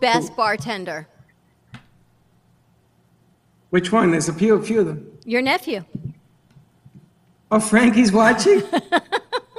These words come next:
Speaker 1: I will never forget that day at iHeart where we stopped at this little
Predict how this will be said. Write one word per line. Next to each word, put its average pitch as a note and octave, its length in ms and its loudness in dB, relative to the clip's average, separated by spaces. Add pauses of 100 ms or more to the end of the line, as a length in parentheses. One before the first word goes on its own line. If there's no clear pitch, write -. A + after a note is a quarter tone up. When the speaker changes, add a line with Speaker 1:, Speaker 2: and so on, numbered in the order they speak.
(680)
Speaker 1:
I D#4+ 160 -2 (100)
will D4 80 0
never D4 680 0
forget C#4+ 720 -2 (720)
that B3 320 -2
day A#3 260 -4
at A#3 100 -4
iHeart A3 480 -2
where G#3 140 -8
we G#3+ 140 -10
stopped C4 560 -2
at A#3 220 -4
this A3 240 -8
little B3 640 -2